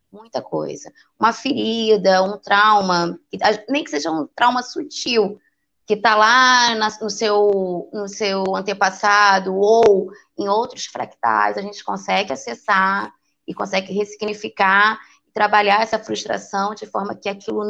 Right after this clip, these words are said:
não mais te cause dor, da forma, pelo contrário, te cause, é, paz e gratidão, porque a gente tem que agradecer a tudo que acontece na nossa vida pra gente poder viver bem, né? Aquela coisa, "Sinto muito, me perdoa, eu te amo, eu sou grato."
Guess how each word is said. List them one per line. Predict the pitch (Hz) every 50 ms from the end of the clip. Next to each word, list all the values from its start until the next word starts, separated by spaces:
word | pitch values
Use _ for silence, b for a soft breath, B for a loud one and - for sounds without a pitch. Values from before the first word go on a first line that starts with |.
| 214 214
não | 214 214 220 220 226 247
mais | 240 226 208 196 196 202 202 -
te | - -
cause | - - 190 92 - - - - -
dor, | 76 82 87 87 92 92 - _ _ _ _ _ _ _
da | - 104 -
forma, | - - 185 175 180 180 180 175 - - _ _ _ _ 151 180 -
pelo | 202 202 202
contrário, | 202 226 220 - 175 160 160 160
te | 165 - 185
cause, | - 190 185 175 165 165 - - - - _ _ _ _ _
é, | - 165 165 165 165 160 160 160 - - _ -
paz | 190 170 170 175 180 185 190 214 226 - - - - -
e | 214
gratidão, | 220 - 214 214 220 220 262 - - 185 175 175
porque | - - 202
a |
gente | 185 190 190 190 -
tem | 190 190
que | 196 196
agradecer | 190 190 196 196 196 196 202 196 - 196 196 202 208 220 - - - _ _ _ _
a | - 190 196
tudo | - - 202 196 208 208 202
que | -
acontece | 226 - 233 233 - 120 117 - 117
na | 120 117
nossa | 117 117 110 131 123
vida | - 113 107 120 -
pra | - 117
gente | 107 123 123 - - -
poder | - - 226 - - 190 202 214 427 427 - _ _ _ _ _
viver | _ 214 202 190 185 202 233 233
bem, | 240 233 196 180 180
né? | 175 175 180 180 185 175 175
Aquela | 175 190 185 185 190
coisa, | 196 208 180 170 165 180 170 165 160 -
"Sinto | - - 180 175 180 196 190 180 175
muito, | 180 196 214 226
me | 220 208 208 208
perdoa, | 202 - - 185 180 185 92 92 95 104
eu | - -
te | - - 110
amo, | 101 101 113
eu |
sou | 110 - 85 82
grato." | - 110 90 80 80 82 - _ -